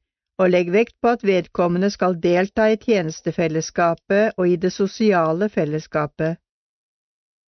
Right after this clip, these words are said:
La konvertitten bli en del av et mindre fellesskap for å bli bedre kjent med andre kristne. Mange konvertitter opplever at de mister hele eller deler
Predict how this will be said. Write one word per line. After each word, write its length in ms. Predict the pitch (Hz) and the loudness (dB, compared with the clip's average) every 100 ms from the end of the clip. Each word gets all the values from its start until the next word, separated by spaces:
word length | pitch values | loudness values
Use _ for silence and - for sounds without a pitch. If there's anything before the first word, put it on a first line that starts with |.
| _ _ _ - | _ _ _ -6
La 220 | 151 156 | -2 0
konvertitten 760 | 165 185 202 208 196 180 220 220 | 0 0 0 0 -2 -2 0 2
bli 100 | 185 185 | 2 0
en 80 | 185 | 0
del 320 | 170 156 170 180 | 0 2 2 0
av 100 | 185 | 0
et 140 | 202 | 0
mindre 380 | 170 160 156 196 | -2 -2 -2 -2
fellesskap 720 | - 165 156 160 - 208 220 | -2 -2 -2 -6 -2 0 0
for 160 | - 180 | -2 -2
å 20 | |
bli 160 | 180 208 | 0 0
bedre 340 | 180 156 156 190 | 0 -2 -2 -4
kjent 340 | - 170 160 - | -2 -4 -4 -4
med 160 | 196 | -2
andre 400 | 226 226 202 220 | 0 0 0 -2
kristne. 600 | 233 240 220 - 160 160 180 _ _ _ _ _ _ _ _ _ _ _ - | -2 -2 -4 -6 -6 -6 -8 _ _ _ _ _ _ _ _ _ _ _ -2
Mange 380 | 196 214 175 180 | 2 2 0 -2
konvertitter 840 | 214 208 220 - 196 - 220 208 | 0 0 0 0 -2 0 0 2
opplever 480 | 185 - 180 170 185 | 0 -2 0 2 2
at 120 | 190 - | 0 0
de 80 | 208 | 2
mister 420 | 220 214 - 185 | 2 0 -2 -2
hele 540 | 208 214 190 160 175 220 - | 2 4 4 2 0 0 0
eller 240 | 170 190 | 0 0
deler 400 | 214 202 165 170 | 2 2 2 0